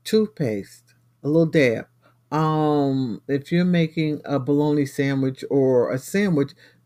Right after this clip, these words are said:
do you need, like, four pieces of meat? No. Two pieces of meat will serve you the same purpose. It's a sandwich. If you're making a steak, can you cut the steak in half depending on who you're feeding?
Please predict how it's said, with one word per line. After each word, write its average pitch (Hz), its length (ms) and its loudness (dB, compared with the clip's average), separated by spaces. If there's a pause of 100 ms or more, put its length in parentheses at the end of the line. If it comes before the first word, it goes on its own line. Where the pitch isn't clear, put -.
do 147 100 -6
you 156 120 2
need, 156 300 2
like, 139 280 -2 (100)
four 151 180 2
pieces 147 260 -2
of 143 60 0
meat? 160 240 -4
No. 131 420 -4 (160)
Two 208 160 -4
pieces 185 280 -4
of 160 60 2
meat 151 180 0
will 139 80 -4
serve 143 340 0
you 131 360 -4
the 127 100 -10
same 131 520 -2
purpose. - 580 -6 (160)
It's 139 180 -6
a 131 60 -6
sandwich. 113 580 -4 (520)
If 160 420 2
you're 147 800 6
making 147 460 -4
a 131 60 -4
steak, 165 540 -2 (400)
can 151 180 -2
you 143 80 -2
cut 160 260 -2
the 151 80 -6
steak 143 340 0
in 135 100 0
half 143 360 -2
depending 147 360 -2
on 131 120 0
who 139 100 0
you're 131 140 0
feeding? 165 520 0